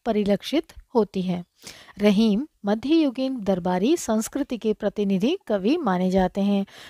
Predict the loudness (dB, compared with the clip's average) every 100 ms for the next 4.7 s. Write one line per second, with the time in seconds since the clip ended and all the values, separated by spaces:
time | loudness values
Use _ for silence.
0 | -6 -4 -4 2 2 4 2 -2 -2 -2
1 | 2 2 2 0 -2 -2 -4 0 0 0
2 | -2 0 0 0 -2 -4 -2 -2 -2 -4
3 | -4 -4 -4 -2 0 2 2 0 -2 -4
4 | -12 -20 _ 4 4 4